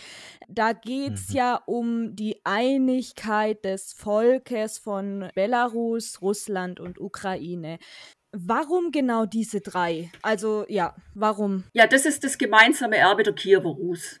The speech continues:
Speaker 1: Okay,
Speaker 3: Ja,
Speaker 1: ja.
Speaker 3: also das ist sozusagen, das sind die o-, ostslawischen Stämme, würde ich jetzt mal sagen, die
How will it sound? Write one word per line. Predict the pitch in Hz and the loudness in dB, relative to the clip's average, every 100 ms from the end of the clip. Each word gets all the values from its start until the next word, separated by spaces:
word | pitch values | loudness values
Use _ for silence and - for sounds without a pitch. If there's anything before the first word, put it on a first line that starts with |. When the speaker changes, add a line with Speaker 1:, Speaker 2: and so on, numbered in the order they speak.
| - | -8
Speaker 1:
Okay, | 220 214 175 160 | -8 -6 -10 0
Speaker 3:
Ja, | 208 190 | 4 4
Speaker 1:
ja. | |
Speaker 3:
also | 160 220 | 6 4
das | 226 | 2
ist | 240 | 0
sozusagen, | 254 262 226 | 0 8 8
das | 220 | 8
sind | 254 240 | -2 -2
die | 226 | -2
o-, | - 202 196 | 0 0 2
ostslawischen | 240 262 - 262 226 220 220 - 208 208 202 - - | 0 0 0 4 6 6 4 -2 -2 -4 -6 -12 -8
Stämme, | - - - 226 269 262 | -2 0 6 8 8 6
würde | 247 | 4
ich | 233 | 2
jetzt | 233 - | 2 0
mal | 214 208 | 2 2
sagen, | 202 202 196 180 190 - - - - - - | 4 4 4 4 -2 -10 -12 -12 -12 -12 -2
die | 233 247 247 240 | 0 2 2 0